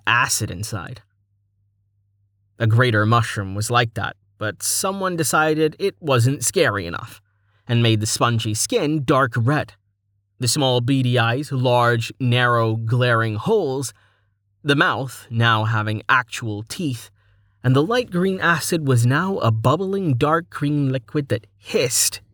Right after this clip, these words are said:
in the open air. Oh, and now it had thorny tentacles it was using to feel about in the dark.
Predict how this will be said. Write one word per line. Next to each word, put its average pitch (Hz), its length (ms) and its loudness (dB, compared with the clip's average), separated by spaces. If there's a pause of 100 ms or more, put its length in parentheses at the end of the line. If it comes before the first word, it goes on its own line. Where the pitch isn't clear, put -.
(240)
in 120 100 2
the 120 140 4
open 127 240 0
air. 123 320 -2 (760)
Oh, 165 200 2 (420)
and 147 220 2
now 175 340 2 (340)
it 202 200 0
had 185 440 2 (240)
thorny 214 560 0
tentacles 175 720 -4 (400)
it 156 80 -2
was 147 220 2
using 147 380 -2
to 151 100 -4
feel 165 300 -4
about 160 280 2
in 156 120 0
the 151 80 2
dark. 143 440 -4